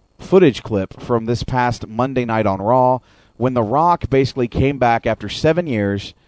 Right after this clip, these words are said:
and, um, you know, cut his scathing promo on both The Miz and John Cena. And we're gonna talk about this a little later on after the interview with Luke Gallows, because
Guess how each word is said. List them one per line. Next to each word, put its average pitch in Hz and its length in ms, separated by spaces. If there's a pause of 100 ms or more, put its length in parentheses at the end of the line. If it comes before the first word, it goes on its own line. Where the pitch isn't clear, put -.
(360)
and, 104 300
um, 98 320 (100)
you 101 100
know, 95 80
cut 135 240
his 123 160
scathing 131 460
promo 117 460
on 104 120
both 113 280
The 113 80
Miz 107 280
and 101 80
John 92 240
Cena. 120 460 (560)
And 110 240
we're 156 80
gonna 165 140
talk 143 240
about 120 240
this 127 180
a 123 60
little 123 240
later 113 320
on 95 480 (100)
after 110 300
the 107 100
interview 107 240
with 95 140
Luke 101 160
Gallows, 107 500
because 95 500